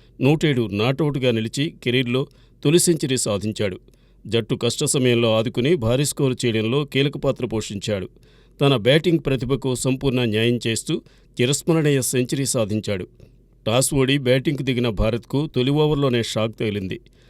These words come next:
తొలి మ్యాచ్లో సెంచరీ చేసిన సంజు శాంసన్ వరుసగా రెండోసారి డకౌట్ అయ్యాడు. యాన్సెస్ బౌలింగ్లో పూర్తిగా తడబడుతున్న సంజు,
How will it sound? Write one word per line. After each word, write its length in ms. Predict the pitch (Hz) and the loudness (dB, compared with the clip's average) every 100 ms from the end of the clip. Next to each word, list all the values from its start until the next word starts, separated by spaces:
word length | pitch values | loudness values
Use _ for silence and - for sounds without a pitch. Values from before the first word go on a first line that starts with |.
| - - | -20 0
తొలి 160 | 143 175 | 4 6
మ్యాచ్లో 380 | 185 185 160 | 4 4 2
సెంచరీ 420 | 135 139 123 139 123 | 2 0 0 -2 0
చేసిన 260 | 123 131 120 | -2 0 -2
సంజు 360 | 110 120 120 127 | 0 0 0 0
శాంసన్ 460 | 123 113 135 135 | -2 -2 0 0
వరుసగా 400 | 123 127 151 123 | 0 0 0 0
రెండోసారి 500 | 113 120 151 - 123 | 0 0 0 0 -2
డకౌట్ 400 | 107 110 123 113 | -2 -4 -4 -4
అయ్యాడు. 260 | 98 90 85 _ _ _ _ _ - | -4 -4 -10 _ _ _ _ _ 2
యాన్సెస్ 400 | 127 180 180 156 131 | 4 4 2 -2 0
బౌలింగ్లో 520 | 131 131 123 139 151 | 2 2 2 2 0
పూర్తిగా 560 | - 147 - 170 151 | 0 -2 0 2 2
తడబడుతున్న 600 | 147 131 127 139 127 123 110 | 0 0 0 0 0 -2 0
సంజు, 480 | - 120 120 117 | 0 0 0 -2